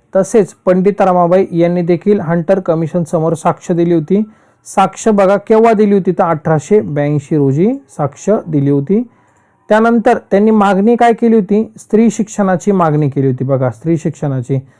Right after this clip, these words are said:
आणि सप्टेंबर अठराशे त्र्याऐंशीमध्ये त्यांनी इंग्लंडमधील बॉटिज चर्चमध्ये रमाबाईंनी ख्रिश्चन धर्माचा काय केला? तर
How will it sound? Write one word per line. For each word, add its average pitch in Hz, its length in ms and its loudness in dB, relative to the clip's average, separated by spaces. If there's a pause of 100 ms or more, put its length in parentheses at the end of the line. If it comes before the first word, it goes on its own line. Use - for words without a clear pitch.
(380)
आणि 180 380 0
सप्टेंबर 208 640 2
अठराशे 180 580 -2
त्र्याऐंशीमध्ये 208 1000 0 (320)
त्यांनी 185 300 2 (100)
इंग्लंडमधील 208 800 2
बॉटिज 185 480 0 (260)
चर्चमध्ये 180 640 0
रमाबाईंनी 170 560 0
ख्रिश्चन 190 520 -2
धर्माचा 160 440 0
काय 156 200 0
केला? 143 260 -2
तर 208 320 2